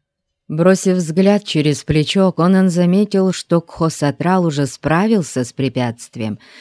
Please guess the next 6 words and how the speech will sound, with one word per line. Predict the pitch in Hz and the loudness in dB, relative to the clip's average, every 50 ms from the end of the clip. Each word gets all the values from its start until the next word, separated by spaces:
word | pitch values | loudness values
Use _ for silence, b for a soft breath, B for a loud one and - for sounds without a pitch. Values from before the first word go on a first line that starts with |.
| B B B B | B B B B
без | - 175 214 269 302 277 220 | -4 0 0 0 2 0 0
особых | 208 175 - - 175 165 147 147 - - | -2 -2 0 0 0 0 0 -2 -2 -2
усилий | 143 123 - - 143 170 214 190 147 127 127 | -2 -4 -4 -2 -2 0 0 2 0 0 0
разломав | 117 123 131 120 117 139 135 135 131 127 131 135 156 165 - - | -2 -2 -4 -4 -4 -4 -2 0 0 2 2 0 0 -2 -6 -10
толстые | - - 135 131 131 120 - - - 139 135 | -8 -4 -4 -4 -4 -4 -6 -6 -4 -4 -2
филёнки. | 131 - 143 147 156 175 185 160 135 123 120 - - 117 117 | -2 -2 -2 0 0 2 0 0 -2 -4 -8 -12 -14 -16 -16